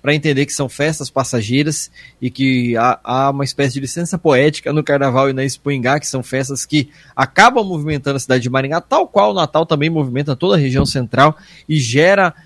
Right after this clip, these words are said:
é, uma receita pra economia local. É, fica a reflexão também pra, de repente, o poder público debater um pouco mais esses espaços, ainda que o Carnaval seja uma festa essencialmente popular e, por sua natureza, tenha que acontecer na região central.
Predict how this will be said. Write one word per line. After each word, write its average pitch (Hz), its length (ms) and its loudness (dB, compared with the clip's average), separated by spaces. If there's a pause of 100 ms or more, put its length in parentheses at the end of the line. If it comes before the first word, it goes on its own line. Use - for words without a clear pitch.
(120)
é, 127 240 0
uma 135 220 -4
receita 156 500 -2
pra 139 140 0
economia 120 460 -2
local. 165 500 2 (540)
É, 147 120 0
fica 233 280 0
a - 20 4
reflexão 185 480 0
também 165 340 0
pra, 139 280 0
de 127 180 -2
repente, 180 320 -2
o - 20 -10
poder 160 280 0
público 165 500 -2
debater 185 560 2
um 254 100 -8
pouco 175 240 -6
mais 135 200 -4
esses 123 280 -8
espaços, 151 580 0
ainda 196 300 -4
que 185 80 -12
o 170 60 -6
Carnaval 135 460 0
seja 131 180 -4
uma 127 140 -4
festa 127 280 -8
essencialmente 196 540 0
popular 139 480 2 (400)
e, 131 80 2
por 143 380 4
sua - 160 6
natureza, 147 480 -2
tenha 180 240 -6
que 170 80 -6
acontecer 135 340 -8
na 123 60 4
região 117 280 -4
central. 175 540 0